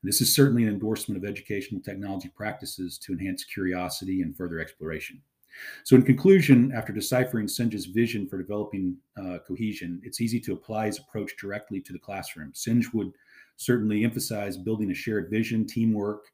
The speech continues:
and personal mastery in the development of technology, which allows sophisticated,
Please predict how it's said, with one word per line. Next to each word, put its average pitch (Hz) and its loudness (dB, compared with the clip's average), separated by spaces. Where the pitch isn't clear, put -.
and 101 -6
personal 95 -6
mastery 110 -2
in 90 0
the 90 -4
development 95 -6
of - -12
technology, 101 -6
which 101 -6
allows 95 -6
sophisticated, 95 -4